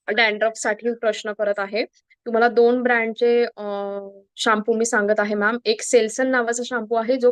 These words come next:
फक्त आणि फक्त मेडिकललाच मिळणार आहे. खूप चांगला आहे सेल्सन नावाचा शॅम्पू. डॅन्ड्रफ, अ, त्यांनी जातो. आणि दुसरा आहे फिक्स डर्माचा शॅम्पू,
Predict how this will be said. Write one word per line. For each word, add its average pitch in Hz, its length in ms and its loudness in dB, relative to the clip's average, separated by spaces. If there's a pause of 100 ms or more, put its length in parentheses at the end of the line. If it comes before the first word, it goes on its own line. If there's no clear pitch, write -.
फक्त - 240 -14
आणि 226 240 -2
फक्त - 240 -10
मेडिकललाच 214 640 2
मिळणार 208 300 0
आहे. 208 200 -2 (500)
खूप - 200 0
चांगला 247 320 6
आहे 240 200 2
सेल्सन 233 420 0
नावाचा 220 400 -4
शॅम्पू. 233 460 -2 (360)
डॅन्ड्रफ, 220 400 2 (180)
अ, 214 420 -2
त्यांनी 226 220 2
जातो. 233 420 0 (340)
आणि 208 260 0
दुसरा 233 300 -2
आहे 226 200 2
फिक्स 240 380 -10
डर्माचा 233 440 0
शॅम्पू, 233 480 -8